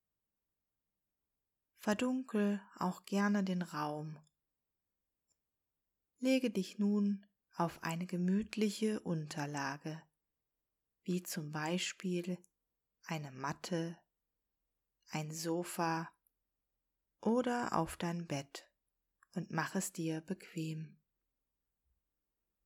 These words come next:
Am besten legst du dir ein Kissen unter den Kopf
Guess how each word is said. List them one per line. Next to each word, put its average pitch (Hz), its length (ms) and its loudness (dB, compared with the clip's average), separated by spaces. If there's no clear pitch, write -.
Am 226 240 6
besten 233 800 2
legst 240 460 2
du 220 40 -2
dir 196 320 2
ein 170 200 -2
Kissen 190 420 -2
unter 156 420 -4
den 156 240 -6
Kopf - 540 -8